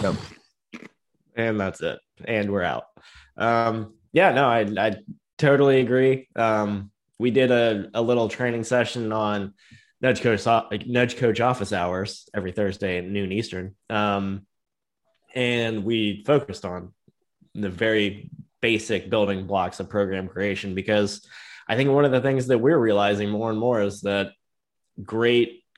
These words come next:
Speaker 2: coaches, educators, whatever, are not necessarily great program and content creators,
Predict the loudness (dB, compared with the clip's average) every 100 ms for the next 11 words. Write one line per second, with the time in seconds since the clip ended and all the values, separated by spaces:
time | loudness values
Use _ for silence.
0 | _ 2 2 2 2 4 2 -2 -6 -2
1 | -2 0 2 4 4 0 0 2 4 2
2 | 0 -2 -4 _ _ _ -4 0 0 0
3 | 0 -2 -2 -4 0 2 2 -2 -4 -8
4 | _ _ -2 0 2 -2 -4 0 0 0
5 | -2 -2 -2 -2 -2 -4 -6 -4 -2 -2
6 | -4 -6 -8 -10